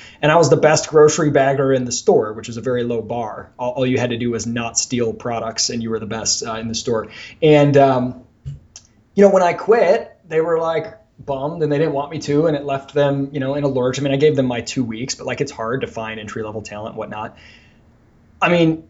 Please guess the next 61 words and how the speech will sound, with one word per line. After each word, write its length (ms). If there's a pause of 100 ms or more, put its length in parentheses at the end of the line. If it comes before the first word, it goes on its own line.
(340)
in 220
some 320
cases, 340
you 80
just 200
can't 220
stress 320
about 220
it, 100
'cause 120
if 80
you 80
start 300
being, 100
"Oh, 160
I've 180
gotta 200
be 80
able 100
to 60
replace 320
myself 360
before 560
I 60
quit." 240
As 140
a 20
prerequisite 800
for 120
me 260
being 260
happy, 380
I 100
have 140
to 60
make 240
sure 300
everyone 380
else 260
is 140
happy. 280
That's 160
something 260
you 100
can 160
never 240
do. 200
It's 120
an 80
impossible 440
thing 200
to 80
accomplish, 440
so 100
I 60
wouldn't, 320
I 60
wouldn't 240
worry 160
about 180
it. 60